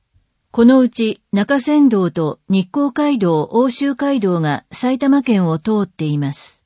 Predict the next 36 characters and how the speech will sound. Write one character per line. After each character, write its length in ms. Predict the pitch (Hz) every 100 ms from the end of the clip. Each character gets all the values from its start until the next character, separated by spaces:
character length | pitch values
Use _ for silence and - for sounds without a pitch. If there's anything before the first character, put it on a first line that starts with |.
| _ _ _ _ _ _
さ 200 | - 294
ら 120 | 277
に 220 | 240 175 -
中 280 | 190 202 285
山 260 | 302 294
道 200 | 262 208
か 120 | 175 170
ら 120 | 165
分 240 | 180 202
岐 160 | 196 202
し 100 | -
た 220 | 185 175
川 240 | - 226 269
越 260 | 285 285
街 240 | - 277 247
道 200 | 190 170
や 280 | 156 127 -
日 200 | 240 277
光 220 | - 196
お 160 | 170 170
な 120 | 208
り 120 | 247 247 233
道 140 | 185
も 100 | 156
整 220 | - 220
備 160 | 220 160
さ 160 | 165
れ 100 | 156
ま 140 | 147 143
す。 280 | - - _ _ _ _ _ _ _ _ _ _ -
こ 140 | 240
の 140 | 277 277
中 260 | 240 285
山 240 | 277 294 262
道 200 | 196 165
は 240 | 151 151